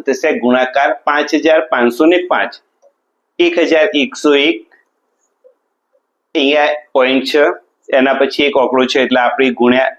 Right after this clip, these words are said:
છેદમાં દસ મૂક્યા, ગુણ્યા પચાસ, શૂન્ય શૂન્ય ડી, એટલે કે એક હજાર એકસો એક ગુણ્યા પાંચ, એટલે કે એક હજાર પાંચસો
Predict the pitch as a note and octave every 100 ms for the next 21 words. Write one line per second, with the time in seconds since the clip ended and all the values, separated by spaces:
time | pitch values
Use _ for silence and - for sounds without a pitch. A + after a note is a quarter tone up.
0 | _ - C3 C3+ C3+ C#3+ - - - C3+
1 | C3+ - D3 - D#3+ D#3 C3 A#2+ D3+ A2
2 | C3 - E3 D#3+ C3 F2 - - _ _
3 | _ _ E3 D#3+ D#3 D3+ F3 C#3+ B2+ C3+
4 | B2 C#3 C#3+ - _ D#3 D3+ C#3 C3+ C#3+
5 | B2 A#2 - C#3+ C#3+ - B2 A#2+ C3 C3+
6 | D#3 C3+ - A#2 A2+ - B2 C#3+ C#3 C3+
7 | A2 A#2+ A#2+ G2+ A2 -